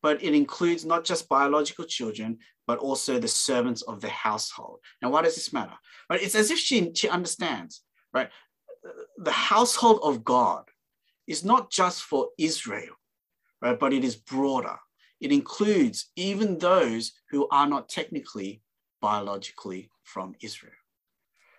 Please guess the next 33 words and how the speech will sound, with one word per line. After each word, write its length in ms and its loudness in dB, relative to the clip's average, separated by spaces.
Right? 120 -2
By 100 2
changing 460 2
that 180 0
one 240 2
word, 440 -6
uh, 120 -10
she's 240 -2
showing 320 2
a 80 -2
tremendous 520 -4
understanding 640 -4
and 120 -14
faith 280 -10
in 80 -16
God, 220 -20
right? 240 -4
A, 220 -4
a 60 -8
trust 540 0
that 260 -6
God 580 0
includes 680 0
those 460 -4
who 260 0
are 180 4
not 300 -2
of 200 -12
Israel, 420 -18
includes 760 4
outsiders 880 -2
like 260 -2
her, 260 -10